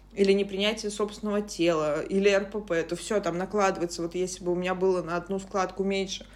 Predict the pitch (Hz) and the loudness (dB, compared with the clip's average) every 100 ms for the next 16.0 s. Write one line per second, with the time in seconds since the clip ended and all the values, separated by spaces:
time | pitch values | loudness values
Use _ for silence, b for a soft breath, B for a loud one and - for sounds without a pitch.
0 | B B - 208 214 208 208 190 190 185 | B B 0 4 6 4 2 2 4 4
1 | 180 175 - 202 196 165 180 185 285 359 | 2 -2 4 4 4 0 0 2 2 2
2 | - - - - - - 208 220 202 196 | -2 -18 -20 -20 -20 -8 2 6 6 6
3 | 220 226 208 180 180 180 175 160 196 180 | 6 6 6 2 2 2 0 0 0 0
4 | 202 180 190 185 170 160 - 180 180 - | 2 0 2 0 0 -4 -6 -2 -2 -2
5 | - 202 233 320 339 - - 185 175 180 | -8 -6 -2 0 -2 -4 -8 -6 -4 -4
6 | 175 185 185 - 185 175 165 170 175 254 | -4 -6 -8 -8 -6 -4 -2 -2 0 -2
7 | 262 214 170 - 175 165 175 175 220 220 | -2 -8 -8 -6 -4 -4 -6 -8 -8 -8
8 | 175 - - 175 175 220 214 190 - 190 | -10 -12 -6 -6 -4 -2 -2 -4 -2 -4
9 | 196 170 139 - b b b - - - | -2 -2 -6 -12 b b b -20 -20 -20
10 | - - - 233 226 220 220 214 247 240 | -20 -20 -10 -2 -2 -2 -6 -4 -6 -6
11 | - 196 - 175 - b b b b b | -6 -6 -4 -4 -6 b b b b b
12 | 240 233 - 330 - 240 202 196 185 240 | -2 0 2 2 2 -4 -2 0 2 2
13 | 240 214 208 - 202 208 190 151 - 185 | 2 0 -2 -2 0 2 0 -2 -6 -4
14 | - 196 170 170 190 233 294 262 180 175 | 0 0 0 -4 -4 -4 0 0 -2 -4
15 | - 196 180 175 - 180 180 269 311 - | -2 -2 -2 -4 -4 -4 -2 2 2 0